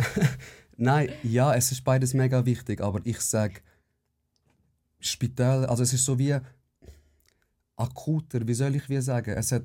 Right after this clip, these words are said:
in, man landet im Spital meistens, schon klar, es gibt Operationen, die jetzt nicht lebensnotwendig sind, aber die meisten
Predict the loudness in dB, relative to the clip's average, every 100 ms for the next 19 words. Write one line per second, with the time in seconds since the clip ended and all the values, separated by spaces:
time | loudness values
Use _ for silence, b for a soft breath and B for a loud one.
0 | -4 -4 -2 0 0 2 2 0 0 -4
1 | -6 -2 0 2 2 0 0 0 0 -4
2 | -10 _ -8 -6 -4 -4 -4 -6 -8 -4
3 | -2 -2 0 2 2 2 0 -2 -2 -4
4 | -4 -10 -6 -2 0 0 -2 -2 -2 -2
5 | -2 -2 -4 -4 -4 -6 B B -8 -2
6 | 2 2 0 -2 -4 -4